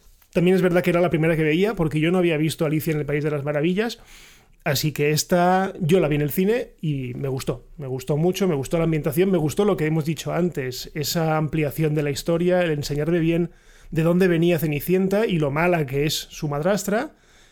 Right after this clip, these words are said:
Eh, otra vez lo digo, genialmente interpretada por, por Kate Blanchett. Y sobre todo, eh, me gusta, eh, la estética,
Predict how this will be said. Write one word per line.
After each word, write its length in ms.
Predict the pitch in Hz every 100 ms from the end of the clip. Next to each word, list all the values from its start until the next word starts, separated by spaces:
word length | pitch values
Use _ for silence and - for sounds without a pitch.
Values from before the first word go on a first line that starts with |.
| _ _ - _ -
Eh, 320 | 151 127 - - - - - -
otra 220 | 135 131
vez 160 | 131
lo 80 | 131
digo, 240 | 143 175 -
genialmente 580 | 139 131 139 135 135
interpretada 680 | 139 - 143 131 135 135 135
por, 380 | 131 131 131 139
por 180 | 147 131
Kate 140 | 151
Blanchett. 460 | 165 185 214 220 - - - - _ - - _ - - -
Y 100 | 196
sobre 300 | 190 165 165
todo, 400 | 190 190 220 226
eh, 380 | 202 160 170 180
me 220 | 185 170
gusta, 640 | 170 190 196 196 208 220 -
eh, 400 | 170 156 160 175
la 180 | 175 160
estética, 800 | 143 - 202 196 190 196 208